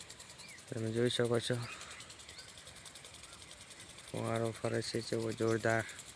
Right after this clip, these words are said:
જોરદાર ફિશરના, બેના ફિશર એ હેડે છે. અને આપણે આ છે એરંડા, આ જેઠે કાગ આવી ગયા છે. આ છે એરંડા,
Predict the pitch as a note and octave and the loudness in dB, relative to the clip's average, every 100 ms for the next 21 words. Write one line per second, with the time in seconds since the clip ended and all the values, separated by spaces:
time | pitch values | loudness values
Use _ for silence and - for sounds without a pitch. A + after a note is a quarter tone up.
0 | - - - - - - - - - - | -12 -12 -12 -12 -12 -12 -12 -12 -12 -12
1 | - - - - - - - - - - | -12 -12 -12 -12 -12 -12 -12 -12 -10 -8
2 | B2 A#2 A#2+ A2+ A#2 A#2 - A#2 - A#2 | 2 8 8 8 8 8 6 4 6 6
3 | A#2 A2+ - A#2 A#2 A#2 A#2 A2+ - A2+ | 6 4 6 6 8 6 4 2 4 4
4 | A2+ A2+ A#2 - A#2+ - - - - - | 4 4 2 2 0 -4 -10 -10 -6 -6
5 | - - - - - - - A#2 A#2 A#2+ | -6 -8 -8 -6 -6 -6 4 6 8 8
6 | A#2 A#2+ A#2+ B2 - C3+ C3+ C3 C3 C3 | 6 8 10 10 8 8 8 8 8 8
7 | C3 C#3 - - - - - - - - | 8 6 0 -10 -14 -16 -16 -14 -14 -14
8 | - - - - B2 - A#2+ A#2 C3 B2+ | -14 -14 -14 -4 -2 4 6 6 4 6
9 | B2+ C3 C3 C3 C3+ C3 C3+ C3+ C#3 C3+ | 6 8 8 6 4 4 4 2 4 4
10 | C3 - B2+ - B2+ B2 B2+ C3 C3 C3+ | 4 4 2 4 2 4 4 4 4 2